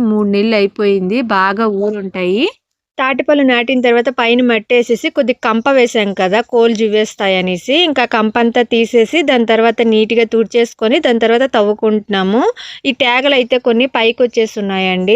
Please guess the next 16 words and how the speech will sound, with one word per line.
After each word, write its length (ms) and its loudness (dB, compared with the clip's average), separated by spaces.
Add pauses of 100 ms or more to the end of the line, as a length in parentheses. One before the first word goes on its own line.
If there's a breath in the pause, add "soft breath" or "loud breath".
(120)
లోపలికి 440 0
వెళ్లకుండా. 560 -2 (140)
అలా 140 0 (100)
ఎందుకు 320 -2
వస్తాయంటే 600 -2 (120)
ట్యాగ 200 0 (120)
లోపలికి 420 0
వెళ్ళేటప్పుడు 640 -2
ఎక్కడైనా 440 0
మధ్యలో 360 0 (100)
రాయి 300 0
ఏదైనా 320 0
అడ్డం 260 -4
వచ్చిందనుకోండి, 880 -2 (160)
ఇంకా 180 -2 (120)
ట్యాగ 240 0